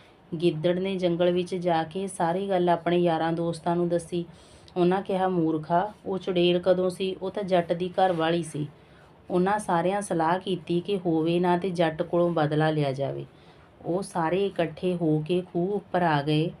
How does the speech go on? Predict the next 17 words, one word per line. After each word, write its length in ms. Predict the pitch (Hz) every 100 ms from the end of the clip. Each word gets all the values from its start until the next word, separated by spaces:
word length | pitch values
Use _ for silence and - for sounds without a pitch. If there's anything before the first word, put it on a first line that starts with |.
| -
ਜਦ 260 | 170 175 175
ਜੱਟ 340 | 165 165 160 151
ਤੇ 180 | 185
ਜੱਟੀ 400 | 175 165 160 170
ਨੇ 140 | 170 185
ਬਹੁਤੇ 480 | 170 160 170 170 202
ਸਾਰੇ 300 | 202 175 185
ਗਿੱਦੜਾਂ 480 | 175 151 156 165 175
ਨੂੰ 220 | 185 190 - - -
ਆਉਂਦੇ 380 | 170 165 180 185
ਵੇਖਿਆ 440 | 165 151 - 165
ਤਾਂ 160 | 170 190
ਉਹ 160 | 185
ਡਰਦੇ 380 | 175 156 151 170
ਮਾਰੇ 300 | 180 165 165 180 -
ਖੂਹ 200 | 170 190
ਨੇੜੇ 400 | 190 165 175